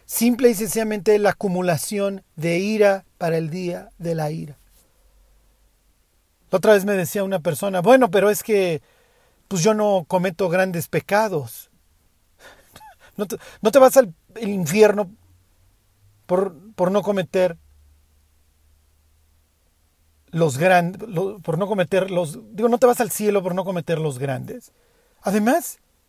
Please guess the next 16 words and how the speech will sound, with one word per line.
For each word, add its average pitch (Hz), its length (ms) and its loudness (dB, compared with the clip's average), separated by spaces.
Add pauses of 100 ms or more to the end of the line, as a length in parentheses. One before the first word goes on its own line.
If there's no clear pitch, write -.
(640)
como 170 200 0
se 175 120 -4
lo 165 60 2
expliqué, 185 520 -4 (500)
el 156 100 -8
peor 214 180 2
pecado 202 480 0
que - 120 -10
un 170 80 -6
ser 185 200 -4
humano 156 360 -4
puede 165 260 -2
cometer 147 520 -8 (240)
es 180 120 -6
la 190 80 0
incredulidad, 147 680 -4